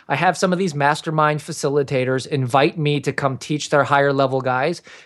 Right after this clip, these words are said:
people who've paid anywhere from eighteen thousand to a hundred thousand dollars to be a part of a mastermind. They kinda bring me in for a day to teach some of our core kinda higher level concepts. Um, and it's usually behind closed doors. None of this stuff is recorded or made public, but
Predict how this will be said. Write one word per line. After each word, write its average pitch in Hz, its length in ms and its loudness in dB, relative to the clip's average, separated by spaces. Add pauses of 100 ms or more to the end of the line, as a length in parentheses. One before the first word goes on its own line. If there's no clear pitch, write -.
people 190 220 2
who've 170 100 2
paid 170 200 0
anywhere 147 400 4
from 131 300 -2
eighteen 147 440 -2
thousand 135 380 0
to 127 100 0
a 120 40 -6
hundred 147 360 0
thousand 139 320 2
dollars 131 280 4
to 131 80 -2
be 127 100 0
a 123 60 0
part 139 180 2
of 123 80 0
a 120 60 0
mastermind. 135 720 0 (260)
They 233 80 0
kinda 220 220 2
bring 175 240 2
me 165 160 0
in 165 100 0
for 160 160 0
a 151 80 6
day 143 320 4
to 135 100 0
teach 147 320 -6
some 139 140 0
of 127 100 -2
our 127 140 -2
core 143 500 2
kinda 127 240 -4
higher 139 360 2
level 156 260 0
concepts. 165 680 -4 (440)
Um, 139 420 4
and 165 120 0
it's 165 120 -8
usually 185 320 2
behind 143 400 0
closed 135 300 0
doors. 117 280 0
None 131 120 0
of 139 80 -2
this 135 100 0
stuff 135 220 0
is 123 120 -4
recorded 127 460 2
or 123 80 0
made 117 240 0
public, 120 420 -4
but 165 320 2